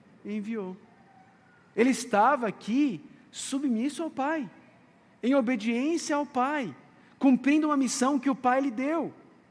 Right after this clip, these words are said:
E ele disse que quando ele voltasse aos céus, ele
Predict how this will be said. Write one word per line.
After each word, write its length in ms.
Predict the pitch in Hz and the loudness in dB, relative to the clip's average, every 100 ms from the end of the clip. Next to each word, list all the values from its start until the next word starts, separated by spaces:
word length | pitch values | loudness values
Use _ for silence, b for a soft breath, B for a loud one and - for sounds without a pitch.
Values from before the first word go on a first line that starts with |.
| _ _ _ b b b | _ _ _ b b b
E 120 | 208 302 | 4 4
ele 140 | 285 | 4
disse 300 | 202 302 - | 2 0 0
que 100 | 269 | -4
quando 260 | - 320 320 | 4 4 4
ele 160 | 277 | 2
voltasse 920 | 190 220 202 156 202 208 320 330 - | 2 4 2 2 2 6 6 2 0
aos 180 | 226 180 | -2 -2
céus, 520 | - 214 269 269 175 - | -2 4 4 4 -2 -4
ele 680 | 254 320 339 349 339 330 | 0 2 6 6 6 0